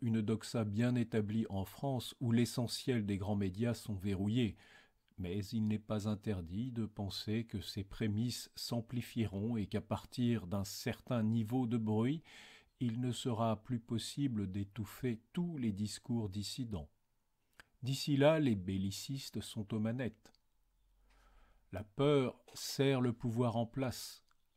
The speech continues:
Le savoir diminue cette emprise qu'il a sur nous. C'est fini pour aujourd'hui. Vous pouvez bien sûr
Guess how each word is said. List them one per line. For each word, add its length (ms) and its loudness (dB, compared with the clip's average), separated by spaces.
Le 120 -2
savoir 580 2
diminue 460 2
cette 240 -4
emprise 500 -2
qu'il 220 -2
a 60 -2
sur 280 -8
nous. 140 -10
C'est 200 -2
fini 300 0
pour 180 -6
aujourd'hui. 520 -2
Vous 180 -2
pouvez 400 -6
bien 240 -10
sûr 680 -6